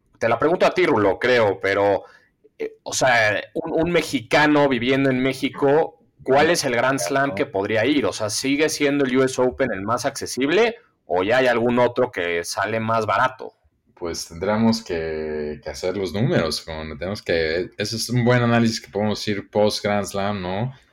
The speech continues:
Speaker 2: Porque tenemos números de gente que ha ido a Roland Garros, ¿no? Probablemente a Australia, pero, pues, yo creo que el U S Open sí sigue siendo el más cerca. Y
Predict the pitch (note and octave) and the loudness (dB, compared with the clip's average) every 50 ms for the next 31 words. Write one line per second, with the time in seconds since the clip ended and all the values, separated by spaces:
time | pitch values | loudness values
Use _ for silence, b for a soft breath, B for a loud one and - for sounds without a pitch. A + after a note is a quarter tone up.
0 | b b b - E2 D#2+ E2 E2 - F2+ F#2+ G2+ G#2+ G#2 G2+ G#2+ G#2+ G#2+ G2+ F#2 | b b b -12 -10 -8 -8 -4 -4 -2 -2 0 0 0 -2 0 -2 0 0 -2
1 | D#2+ E2+ D#2 F2+ F#2 E2+ F#2 F2+ - - F2 F2 F2 F2 E2+ E2 D#2 D2 C#2 C#2 | -2 -4 -6 -8 -10 -8 -8 -10 -4 -2 -2 0 0 0 -2 -2 -2 -2 -4 -4
2 | C#2 - C#2 D2 D#2 E2 F2+ F2+ E2 D#2+ E2 - G#2+ A#2+ A#2 A2+ A2+ A2+ A2+ A2+ | -6 -6 -8 -6 -4 -6 -6 -4 -4 -6 -4 0 2 2 4 4 4 2 0 -2
3 | - - G2 G2 G#2 G#2+ A2+ A2 G2+ - _ _ - C#2 D2 D2 D#2 D#2+ D2 D2+ | -6 -6 -6 -4 -2 -2 -2 -4 -4 -8 _ _ -10 -8 -6 -4 -4 -4 -6 -6
4 | D#2 E2+ F2 E2+ E2+ E2+ D#2+ - E2+ E2 D#2 D2 C#2+ C#2 - - - G2+ G2+ G2 | -6 -8 -8 -8 -10 -12 -8 -6 -4 -4 -2 -4 -6 -8 -12 -10 -4 -4 -2 -2
5 | G2+ G2+ G2+ G2 - F#2 E2 E2 - G2 G#2 C#3+ F3 F3+ E3 B2+ A#2 A#2 A#2 B2 | -2 -4 -6 -6 -8 -10 -12 -12 -10 -10 -2 2 2 4 4 4 2 4 4 4
6 | A#2 A2+ - A#2 A2+ A2 G2 - - G#2+ F2+ D#2 - A2 G2+ G2 - G#2 G2+ G2+ | 4 2 0 -2 -4 -6 -10 -10 -8 -8 -8 -8 -8 -6 -8 -8 -8 -8 -10 -10
7 | F#2 F#2 G2 F#2+ - - G2 F#2 - G2+ F#2 D#2+ - | -10 -8 -8 -8 -6 -6 -6 -6 -4 -4 -4 -4 -4